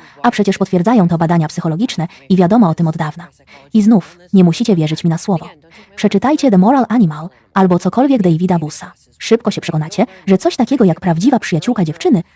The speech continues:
właściwie nie istnieje. Kobiety nieustannie konkurują ze sobą, ale robią to inaczej niż mężczyźni. Mężczyźni po prostu się pobiją,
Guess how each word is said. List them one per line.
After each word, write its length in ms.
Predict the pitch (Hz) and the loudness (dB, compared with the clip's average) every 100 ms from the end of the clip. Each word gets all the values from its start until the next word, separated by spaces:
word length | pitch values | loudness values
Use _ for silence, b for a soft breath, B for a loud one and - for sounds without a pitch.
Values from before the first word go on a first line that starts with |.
| - | -2
właściwie 360 | 370 - 175 165 | -2 0 -2 2
nie 80 | |
istnieje. 400 | 262 - 370 160 - _ _ | 0 0 -2 -2 -6 _ _
Kobiety 360 | - 180 185 180 | -2 0 2 2
nieustannie 540 | 151 151 220 214 180 | 0 -4 0 2 2
konkurują 440 | 175 170 180 170 | 0 0 0 0
ze 100 | 147 | -2
sobą, 320 | - 156 170 247 b b | -10 -8 -6 -6 b b
ale 180 | 208 196 | 0 2
robią 220 | 208 220 | 4 2
to 80 | 214 | 4
inaczej 340 | 214 208 165 | 2 2 -4
niż 120 | 147 | -10
mężczyźni. 460 | 151 - 151 156 170 _ _ 160 | -12 -12 -14 -14 -18 _ _ _
Mężczyźni 540 | 185 180 - 381 381 320 | 2 2 2 0 2 0
po 100 | 233 | 2
prostu 320 | 302 - 196 | 2 0 -2
się 140 | - | -2
pobiją, 460 | 185 160 151 156 170 | -2 -4 -4 -10 -14